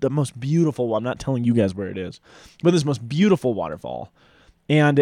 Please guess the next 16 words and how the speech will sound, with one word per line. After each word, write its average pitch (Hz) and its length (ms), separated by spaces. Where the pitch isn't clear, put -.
it 185 180
wasn't, 165 300
it - 20
was 131 100
like 117 140
a 98 40
ten-minute 120 600
hike 95 260
up 87 140
this 92 160
thing. 107 180
But, 107 120
you 139 100
know, 147 160
there's 139 240
this, 110 200